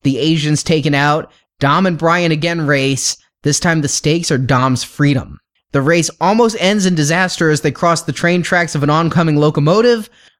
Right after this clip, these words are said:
but that narrow miss still turns into tragedy as Dom takes his eyes off the road and flips his late father's superpowered Charger.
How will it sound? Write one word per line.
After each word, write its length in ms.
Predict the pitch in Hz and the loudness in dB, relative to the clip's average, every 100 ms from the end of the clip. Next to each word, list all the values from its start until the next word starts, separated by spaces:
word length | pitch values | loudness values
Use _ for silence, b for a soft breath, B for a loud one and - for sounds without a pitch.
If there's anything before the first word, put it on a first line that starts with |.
| _ | _
but 140 | 156 | -2
that 160 | 151 143 | -2 0
narrow 420 | 170 214 247 233 | 2 2 2 2
miss 320 | 196 185 190 | 2 0 0
still 380 | - - 208 220 | -4 -2 -4 -2
turns 260 | 190 208 180 | 0 0 2
into 160 | 160 | 0
tragedy 540 | 147 165 156 143 147 151 | 0 0 2 0 0 0
as 120 | 131 | 0
Dom 300 | 156 156 175 | 0 2 2
takes 220 | 185 147 | 2 0
his 140 | 147 | 0
eyes 220 | 151 165 160 | 2 0 0
off 160 | 160 | -2
the 80 | 156 | 0
road 340 | 143 151 151 | 2 4 2
and 140 | 156 127 | 0 -4
flips 300 | - 180 170 | -2 -2 0
his 160 | 147 | 0
late 340 | 135 143 165 - | 2 0 0 -2
father's 460 | 160 160 156 147 - | 0 0 2 0 -2
superpowered 800 | - 185 170 156 151 151 151 | -2 0 0 -2 0 0 0
Charger. 560 | 127 143 139 123 110 - | 0 2 2 0 -4 -6